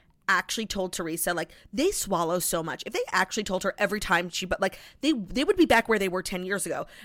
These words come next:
And Melissa, I think, is so afraid of being back in that place that she swallows everything. And, like, this situation is, like, blowing up right in front of her. And she's, like, she's not taking Gia's side, but she's trying to, like, comfort Gia because they're so cl-, every fight they have, they're minutes away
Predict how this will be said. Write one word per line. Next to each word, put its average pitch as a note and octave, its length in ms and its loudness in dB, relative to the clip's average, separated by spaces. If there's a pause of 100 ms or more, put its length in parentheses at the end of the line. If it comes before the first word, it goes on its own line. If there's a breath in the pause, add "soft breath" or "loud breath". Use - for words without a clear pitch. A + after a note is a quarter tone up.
And A#3+ 80 0
Melissa, C4+ 340 2
I - 80 2
think, A3 220 -6
is G3 80 -8
so G3+ 200 2
afraid G3+ 440 0
of G3 80 -2
being F3+ 180 -6
back E3 260 -4
in F3+ 100 -6
that D#3 180 -6
place F3+ 440 -2 (280 loud breath)
that A#3 120 4
she - 200 0
swallows G#3+ 460 4
everything. F#3+ 340 0
And, F3+ 100 -4
like, F3+ 140 -2
this G#3+ 120 0
situation G#3 440 -2
is, G3 80 -4
like, F3 240 -4
blowing F3 260 2
up F3 140 0
right E3+ 180 2
in F3 60 -8
front E3+ 180 0
of F3 80 -8
her. A#3 100 2
And A3+ 120 2
she's, G#3 180 -4
like, F#3 160 -4 (240 loud breath)
she's - 140 -6
not F#4 160 6
taking B3 300 -2
Gia's A3 200 0
side, G3 240 4
but G3+ 100 -2
she's - 160 -2
trying G#3 220 0
to, F#3 60 -2
like, E3+ 140 -2
comfort G3+ 400 -4
Gia G3 200 2
because G3 240 -4
they're G#3+ 160 -2
so B3 500 4
cl-, - 140 2 (100)
every C4 280 4
fight A3 240 2
they G3+ 100 6
have, F#3+ 240 6 (320 soft breath)
they're A#3 160 8
minutes A#3 340 4
away A3+ 300 6